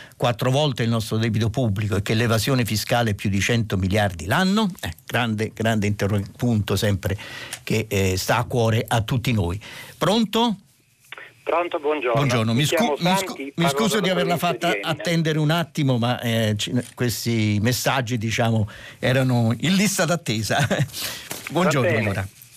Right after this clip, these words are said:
Speaker 1: Mi dica tutto.
Speaker 2: Allora, vorrei parlare di un argomento che ritengo di fondamentale importanza.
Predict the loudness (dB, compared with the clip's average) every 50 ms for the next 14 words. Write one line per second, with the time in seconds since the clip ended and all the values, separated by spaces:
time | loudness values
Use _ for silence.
0 | -20 -10 -2 -2 0 2 2 0 0 -2 -2 -2 -4 -6 -4 -2 -2 -2 -2 -4
1 | -8 -16 -20 -12 -4 -2 0 2 2 2 2 0 0 -4 -6 -10 -20 -20 -20 -20
2 | -18 -12 -12 -8 -2 0 0 2 2 2 0 0 0 -2 0 0 0 0 0 0
3 | 0 0 0 0 0 0 0 0 0 0 0 -2 -4 -2 -2 -2 -2 -2 -4 -2
4 | -2 -2 0 0 0 -2 -2 -4 -6 -8 -4 -4 -4 -2 0 -2 -2 -2 -4 -2
5 | -2 0 0 0 -2 -4 -4 -4 -4 -4 -6 -6 -4 -2 -2 -2 -2 -6 -12 -12
6 | -8 -8 -8